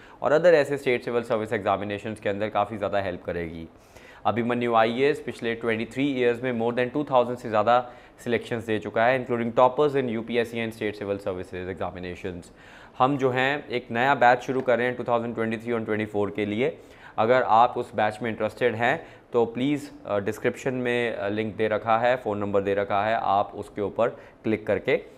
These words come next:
इसको हम रजिस्टर कर सकते हैं। तो चलिए without wasting any more time हम स्टार्ट करते हैं with the topic ecological succession। तो इकोलॉजिकल सक्सेशन क्या होता है उसके बारे में पहले देखेंगे।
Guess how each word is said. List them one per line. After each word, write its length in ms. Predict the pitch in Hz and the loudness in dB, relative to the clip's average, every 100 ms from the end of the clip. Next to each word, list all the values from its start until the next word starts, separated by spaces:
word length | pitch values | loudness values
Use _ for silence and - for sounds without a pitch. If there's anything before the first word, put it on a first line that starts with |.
| - | -14
इसको 380 | 104 - 117 165 - 98 | -12 -6 -2 -2 -2 -8
हम 200 | 104 98 107 | -8 -8 -6
रजिस्टर 320 | 101 98 104 | -4 -4 -2
कर 120 | 98 | -2
सकते 320 | - 92 - | -4 -10 -8
हैं। 220 | 90 82 - - - | -6 -8 -12 -20 -14
तो 60 | 117 | -4
चलिए 280 | 131 131 139 | 0 2 4
without 340 | 120 123 123 | 6 6 6
wasting 280 | 120 120 131 | 0 -2 -6
any 160 | 123 | -4
more 140 | 120 120 | -2 0
time 220 | 117 123 | 0 0
हम 160 | 131 113 | -2 -4
स्टार्ट 300 | - 107 104 | 4 4 4
करते 260 | 107 - | -2 0
हैं 220 | 113 113 104 | 0 0 0
with 120 | 98 | -2
the 140 | 98 | 2
topic 500 | 104 98 123 - 110 | 2 2 0 -2 -6
ecological 520 | 110 101 95 95 120 170 - - 113 | 0 2 2 4 2 2 -10 -4 -4
succession। 400 | - 95 - 82 78 - - - - - - - | 2 0 0 -10 -12 -20 -20 -20 -20 -20 -20 -2
तो 360 | 143 156 160 156 | 2 6 4 2
इकोलॉजिकल 500 | 147 165 151 139 147 | 2 6 6 6 0
सक्सेशन 520 | 143 135 127 120 135 | 0 -2 0 0 -2
क्या 140 | 120 104 | 4 4
होता 380 | 104 95 98 | 6 4 2
है 160 | 95 95 | 4 2
उसके 220 | 104 - | -2 -2
बारे 220 | 98 95 | 2 2
में 140 | 98 101 | 2 0
पहले 220 | 101 98 | 0 0
देखेंगे। 480 | 90 85 101 85 | -2 -4 -6 -6